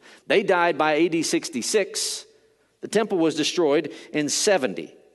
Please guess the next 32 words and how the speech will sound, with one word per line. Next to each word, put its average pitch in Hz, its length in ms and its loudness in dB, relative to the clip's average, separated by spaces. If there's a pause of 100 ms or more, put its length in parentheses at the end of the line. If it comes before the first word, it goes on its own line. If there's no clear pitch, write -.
(720)
And 147 80 -2
we 170 100 2
know 240 200 4
that 190 120 2
Luke 185 240 4
is 131 120 -2
writing 160 400 2
before 208 400 0
that 107 240 0
time, 113 360 -4
both 165 260 0
Luke 170 420 0
and 214 260 0
Acts, 175 460 -2
and 127 100 -2
he 262 140 0
wrote 185 260 4
after 180 340 0
Matthew, 165 460 0
Mark, 180 500 0
and 131 140 -6
Mark. 196 440 -2 (360)
So 165 80 -2
they're 254 200 4
all 180 160 4
writing 165 400 2
before 190 420 0
the 127 80 -4
destruction 107 500 -4
of 98 60 -6
the 98 80 -6
temple. - 460 -10